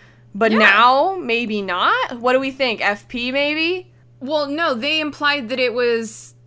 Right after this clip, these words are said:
Speaker 2: like, Dad Blossom who did it.
Speaker 1: Oh. How does Dad Blossom know?
Speaker 2: That's what I
Speaker 1: It's a,
Speaker 2: wanna
Speaker 1: oh, 'cause
Speaker 2: know.
Speaker 1: it's a gossipy town, which is what Veronica said.
Speaker 2: It's a very thin excuse.
Speaker 1: Yeah.
Speaker 2: And then Veronica was like, "You need to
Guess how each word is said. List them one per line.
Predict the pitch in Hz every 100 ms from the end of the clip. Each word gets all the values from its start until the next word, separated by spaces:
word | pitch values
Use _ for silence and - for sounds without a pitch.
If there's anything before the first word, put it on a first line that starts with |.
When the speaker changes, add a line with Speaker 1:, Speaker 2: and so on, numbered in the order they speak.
| _ _ _ _ _ _ _ _
Speaker 2:
like, | 233 240 226 202 226
Dad | 220 220 233 226
Blossom | 220 247 247 202
who | 196
did | 160 135
it. | 113 - _ _ _ _ -
Speaker 1:
Oh. | 196 214 247 269 269 226 175 160 165 - _
How | - 294
does | 370
Dad | 359 349
Blossom | 320 320 349 339 247
know? | 202 165 185 - -
Speaker 2:
That's | 359 427
what | 494
I | 523 587
Speaker 1:
It's | 587
a, |
Speaker 2:
wanna | 277
Speaker 1:
oh, | 233
'cause | 180 156
Speaker 2:
know. | 214
Speaker 1:
it's | 247
a |
gossipy | 214 208 214 240 226 214
town, | 220 202 226 269
which | 240 202
is | 185
what | 190 - _ -
Veronica | 180 185 202 226
said. | 247 247 254 _ -
Speaker 2:
It's | -
a | 285
very | 240 269 320 226
thin | 226 226
excuse. | 196 - - 196 120 165 - - _ _ _ _
Speaker 1:
Yeah. | 220 220 208 185
Speaker 2:
And | 254 269
then | 269
Veronica | 262 254 277 277 262
was | 254
like, | 247 233
"You | 240
need | 240 240
to | 262